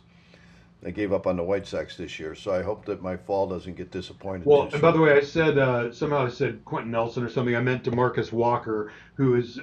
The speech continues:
Speaker 2: um, you know, edge rusher who's not gotten a lot of reps. And I do agree with you. I'm not worried about depth at quarterback. One, because I think that Tyson Bagent is gonna be the best quarterback in the N F L. Kinda kidding, but, you know,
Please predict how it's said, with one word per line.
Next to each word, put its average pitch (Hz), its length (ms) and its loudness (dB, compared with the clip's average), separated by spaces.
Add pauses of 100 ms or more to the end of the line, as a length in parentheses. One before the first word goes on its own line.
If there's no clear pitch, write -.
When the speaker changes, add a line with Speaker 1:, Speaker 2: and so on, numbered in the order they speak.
Speaker 2:
um, 113 400 -4
you 123 120 -6
know, 113 160 -4
edge 117 200 -6
rusher 120 300 -2
who's 107 140 -6
not 117 220 -4
gotten 113 280 -6
a 107 60 -6
lot 113 260 -4
of 104 160 -10
reps. 110 420 -6 (340)
And 165 120 0
I 170 80 4
do 196 180 4
agree 156 220 4
with 127 80 2
you. 131 80 2
I'm 156 220 0
not 196 260 4
worried 147 300 0
about 131 320 -2
depth 135 340 0
at 117 120 -6
quarterback. 127 680 0 (240)
One, 147 320 2
because 131 240 0
I 131 100 4
think 131 260 0
that 131 120 -10
Tyson 139 400 2
Bagent 123 400 2
is 110 120 -8
gonna 127 140 -2
be 120 120 -2
the 117 80 -4
best 113 260 -4
quarterback 123 400 0
in 123 80 -6
the 120 80 -4
N 117 100 -6
F 113 140 -8
L. 123 300 2 (280)
Kinda 143 280 2
kidding, 131 420 2
but, 117 280 -2 (300)
you 120 140 -6
know, 107 220 -6